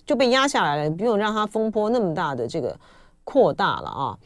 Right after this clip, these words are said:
呃，然后他说他用手机银行把存在工商几十万又搬到徽商银行去了啊。嗯，这个，嗯，这个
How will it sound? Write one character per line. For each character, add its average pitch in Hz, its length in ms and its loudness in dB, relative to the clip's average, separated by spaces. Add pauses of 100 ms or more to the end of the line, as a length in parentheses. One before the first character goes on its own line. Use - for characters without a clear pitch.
(380)
呃， 233 560 4
然 233 120 2
后 262 480 6
他 269 200 -2
说 269 460 6
他 294 200 0
用 262 340 4
手 185 300 4
机 294 320 4
银 208 160 2
行 185 220 -2
把 175 120 2
存 208 220 0
在 247 100 4
工 247 160 2
商 233 220 0
几 180 160 0
十 151 100 -6
万 214 140 2
又 226 100 4
搬 220 240 0
到 214 140 2
徽 285 260 2
商 262 240 0
银 170 220 0
行 135 180 -6
去 151 200 -6
了 101 160 -4
啊。 131 220 -8 (520)
嗯， 262 1000 4 (220)
这 339 260 2
个， 208 400 6 (840)
嗯， 196 920 2 (1700)
这 320 160 2
个 226 240 8